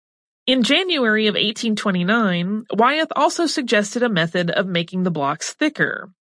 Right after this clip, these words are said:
basically cutting a sheet of ice, sliding it under solid ice to make a double layer, and then cutting around the stack to allow it to float while refreezing. This let them make blocks of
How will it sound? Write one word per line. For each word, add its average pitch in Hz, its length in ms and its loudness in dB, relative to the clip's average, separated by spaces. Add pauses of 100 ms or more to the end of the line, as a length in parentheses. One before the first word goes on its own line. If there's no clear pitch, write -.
(380)
basically 254 440 2
cutting 285 400 0
a 277 60 2
sheet 240 260 0
of 220 100 2
ice, 170 480 0
sliding 247 720 -2
it 220 180 0
under 190 280 0
solid 294 420 2
ice 190 260 0
to 226 120 -2
make 185 180 -2
a 185 40 0
double 165 360 0
layer, 196 500 2 (320)
and 208 140 -2
then 214 180 -2
cutting 277 400 0
around 202 300 2
the 196 100 0
stack 269 640 0
to - 180 -2
allow 185 280 4
it - 120 -2
to 196 100 -6
float 302 520 0
while 214 240 0
refreezing. 190 800 -2 (800)
This 339 220 2
let 381 160 2
them 277 220 0
make 247 200 0
blocks 226 400 2
of 185 80 -6